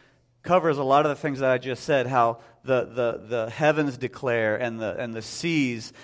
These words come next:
and the mountains, and the hills, and the valleys, and the changing. Uh,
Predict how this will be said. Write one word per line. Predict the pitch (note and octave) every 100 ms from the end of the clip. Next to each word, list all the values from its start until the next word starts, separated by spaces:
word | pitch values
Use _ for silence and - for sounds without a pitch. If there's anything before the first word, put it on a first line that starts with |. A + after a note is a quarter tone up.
| -
and | - A2+
the | A2+
mountains, | A#2+ C#3 D3 C#3 C#3 A#2+ G#2+
and | A#2 A#2
the |
hills, | A2+ D#3 C#3+ B2 A2
and | -
the | A2
valleys, | B2+ C#3 C3+ B2 A2 - - -
and | B2+
the | A#2
changing. | - D3+ D#3 D3+ C#3+
Uh, | C3 C#3